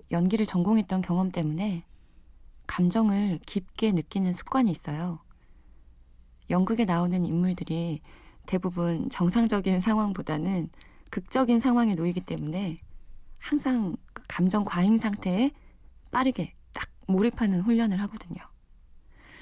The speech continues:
그게 습관이 돼서인지, 음, 그냥 평범한 케이크인데 세상에서 처음 맛보는 진귀한 음식인 것처럼 느껴야 하는 상황도 있고,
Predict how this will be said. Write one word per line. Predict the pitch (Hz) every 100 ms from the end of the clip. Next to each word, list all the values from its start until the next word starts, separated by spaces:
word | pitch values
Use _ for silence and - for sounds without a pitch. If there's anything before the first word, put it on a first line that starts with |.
| - - -
그게 | - 185
습관이 | 180 - 269 269
돼서인지, | 240 175 165 156 - 185 180 - -
음, | 160 160 - - - - - - -
그냥 | - 208 220
평범한 | - 311 330 302 269
케이크인데 | 277 285 - - 196 180 160 175 170 180 - - - - - - -
세상에서 | - 262 294 269 262 247
처음 | - 330 320
맛보는 | 269 - - 202 196 196
진귀한 | 180 - 226 220 247 226
음식인 | 170 170 202 190
것처럼 | 180 - 175 165 165 - -
느껴야 | 180 214 202
하는 | 190 180
상황도 | 180 190 180 185
있고, | 160 - -